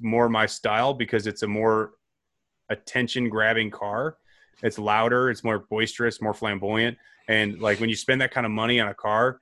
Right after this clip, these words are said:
you're not doing it because you like the gas mileage, you know? Um, the, the Z R one, though, was, and again, I say this is one of the best cars ever produced, sports cars ever produced in general,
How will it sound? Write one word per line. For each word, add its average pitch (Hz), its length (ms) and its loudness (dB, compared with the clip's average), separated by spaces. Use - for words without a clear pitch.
you're 120 100 0
not 120 220 0
doing 120 180 4
it 120 100 -2
because 107 280 -4
you 107 80 2
like 104 160 0
the 98 60 -6
gas 98 340 -2
mileage, 127 360 -2
you 139 60 -4
know? 147 180 -4
Um, 101 480 0
the, 117 460 2
the 113 120 0
Z 117 180 -2
R 127 200 6
one, 127 220 0
though, 110 200 4
was, 101 600 -2
and 113 140 0
again, 117 220 4
I 107 60 2
say 113 220 2
this 101 160 -2
is 98 140 -8
one 113 180 0
of 107 260 0
the 110 80 -6
best 127 300 2
cars 117 240 2
ever 107 160 -2
produced, 107 340 -4
sports 107 240 -4
cars 104 180 0
ever 101 80 -2
produced 104 320 -4
in 98 120 -8
general, 110 420 -2